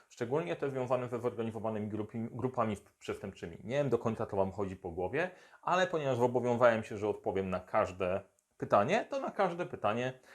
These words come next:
odpowiedź tutaj znajdziecie. Spodziewałem się, że raczej będą na zasadzie, „Jak ty to robisz, że jesteś taki świetny, wspaniały” i tak dalej. Na to bym odpowiedział bez przygotowania,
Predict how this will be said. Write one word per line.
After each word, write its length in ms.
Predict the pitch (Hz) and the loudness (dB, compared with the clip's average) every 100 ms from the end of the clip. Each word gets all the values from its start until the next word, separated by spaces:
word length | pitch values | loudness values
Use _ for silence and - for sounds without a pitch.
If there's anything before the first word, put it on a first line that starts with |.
| - | -8
odpowiedź 420 | - - 107 113 - | -6 -4 -2 -2 -4
tutaj 240 | 117 110 | -4 -2
znajdziecie. 400 | 110 98 85 - | -2 -2 -4 -6
Spodziewałem 460 | - 123 123 151 156 | -8 -4 2 2 0
się, 100 | 127 | -4
że 100 | 107 | -2
raczej 260 | 117 117 104 | -2 -4 -4
będą 220 | 113 107 | -2 -2
na 100 | 107 | -4
zasadzie, 440 | 98 - 101 104 - - - | -6 -6 -4 -4 -6 -10 -4
„Jak 180 | 135 | -4
ty 80 | 147 | -2
to 100 | 123 | 2
robisz, 260 | 117 123 104 | 2 2 -2
że 120 | 110 | -2
jesteś 280 | 107 - - | -2 -4 -16
taki 220 | 107 - | -18 -18
świetny, 500 | - 123 120 - 117 | -2 0 0 -4 -8
wspaniały” 600 | - - 113 117 110 107 | -4 -4 2 6 6 6
i 60 | 101 | 2
tak 180 | 107 104 | -2 2
dalej. 300 | 135 113 107 | 4 4 -2
Na 80 | |
to 100 | 110 | -2
bym 160 | 113 110 | -2 -2
odpowiedział 340 | 107 117 107 | -2 -2 -2
bez 140 | 123 160 | 0 -2
przygotowania, 680 | - 104 101 98 95 139 | 2 0 2 0 0 0